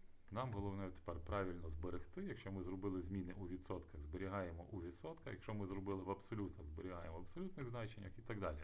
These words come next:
так? Можемо не використовувати, е, перенесення змін до сусідніх карт. Якщо тут буде там десять карт, зараз глянемо, чи в нас щось таке є. Я вам, можливо, покажу. Е...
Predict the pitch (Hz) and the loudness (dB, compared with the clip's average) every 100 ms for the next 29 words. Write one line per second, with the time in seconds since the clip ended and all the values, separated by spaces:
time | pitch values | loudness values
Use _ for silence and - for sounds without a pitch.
0 | 73 131 190 - - - - - - - | -2 -2 -2 -4 -8 -6 -6 -6 -2 -2
1 | - - 110 98 98 92 90 85 82 85 | 0 2 4 4 4 4 4 2 0 0
2 | 92 139 151 123 110 117 120 117 113 - | 2 2 2 0 2 2 4 4 4 4
3 | 113 104 98 - 95 95 95 98 92 - | 4 4 2 2 2 2 0 -2 -2 0
4 | 95 92 95 - 95 92 85 90 87 85 | 2 4 2 2 2 4 4 4 2 0
5 | 82 80 82 - - 85 78 90 85 - | -2 -4 -4 -4 -2 -2 -2 -2 0 0
6 | - - - - - - 104 98 95 87 | -2 -4 -4 -4 0 2 4 4 4 2
7 | 87 87 131 135 98 - 98 85 85 85 | 0 0 0 0 0 2 2 2 0 0
8 | 90 85 80 78 82 85 80 80 - - | 0 0 0 0 -2 -2 -2 -2 0 2
9 | - 90 131 190 - - - - - - | 2 2 2 0 -4 -8 -10 -8 -8 -8
10 | - - - - - - - 87 85 87 | -8 -8 -10 -8 -8 -6 -4 -2 -2 -2
11 | 85 82 90 85 80 92 - 135 139 131 | 0 0 0 0 -2 -4 -2 0 0 -2
12 | - - - - - - - - - - | -6 -10 -10 -8 -6 -6 -8 -8 -8 -8
13 | - 90 85 82 85 82 82 82 85 | -8 -8 -4 -4 -2 -2 -2 -2 -6